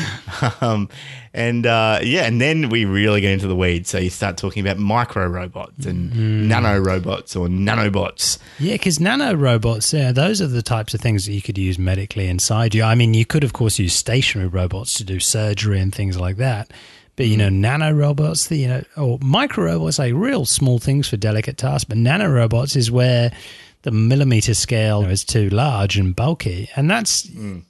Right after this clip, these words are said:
Speaker 2: that, that's something that I'd love to learn more about, is how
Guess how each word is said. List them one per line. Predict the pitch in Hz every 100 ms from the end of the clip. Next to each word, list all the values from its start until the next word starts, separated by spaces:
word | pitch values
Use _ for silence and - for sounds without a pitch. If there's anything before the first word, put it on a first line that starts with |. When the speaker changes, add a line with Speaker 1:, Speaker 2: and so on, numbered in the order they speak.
| -
Speaker 2:
that, | 180 147 151 170
that's | 170 247 254
something | 254 180 160
that | 143 120 - - - - _ _
I'd | 143 120
love | 139 151
to | 113
learn | 107 104
more | 95 95
about, | 90 101 107 87 - _
is | 101 87 - -
how | 101 107 101 92